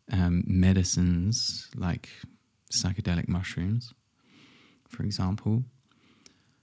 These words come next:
To begin with, it can be really intense because it's so different to how we perceive reality from being. It's, it can be such a shock,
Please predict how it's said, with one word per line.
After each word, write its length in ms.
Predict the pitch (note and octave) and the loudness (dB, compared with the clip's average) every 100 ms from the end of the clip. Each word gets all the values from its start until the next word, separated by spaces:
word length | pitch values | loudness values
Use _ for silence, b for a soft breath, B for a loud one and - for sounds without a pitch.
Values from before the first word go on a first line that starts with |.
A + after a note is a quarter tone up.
| b b b b b _ - | b b b b b _ -2
To 100 | G2 | 2
begin 320 | G2+ B2+ C#3+ | 8 8 10
with, 160 | A#2+ | 8
it 100 | G#2+ | 6
can 120 | - G2+ | 2 4
be 140 | G2+ | 6
really 340 | G#2 G#2+ G2+ | 8 8 6
intense 640 | F#2 F#2 - A2+ F2 - - | 4 2 4 6 6 2 0
because 320 | - - F2 | -2 -4 -4
it's 160 | C#2 - | -2 -2
so 360 | - B2+ A2 | 2 4 6
different 540 | F#2+ G#2 G2 F#2+ F2+ - | 4 2 2 2 2 2
to 140 | G2 | 0
how 240 | F#2 F#2+ F#2+ | 2 2 2
we 160 | F2+ | 2
perceive 560 | - F#2+ - G#2 G2 G2 | 0 0 2 4 4 2
reality 640 | F#2 F2+ F2+ F2+ - - | 0 0 0 -2 -2 -4
from 220 | - - | -2 -4
being. 320 | - - - C#2 | -2 -4 -4 -4
It's, 240 | - - | -4 -6
it 160 | - - | -6 -6
can 120 | F#2+ | -4
be 80 | F#2+ | -4
such 300 | - - A#2+ | -4 -4 -4
a 40 | |
shock, 600 | - - A2 D#2 - | -4 -2 -2 -2 -4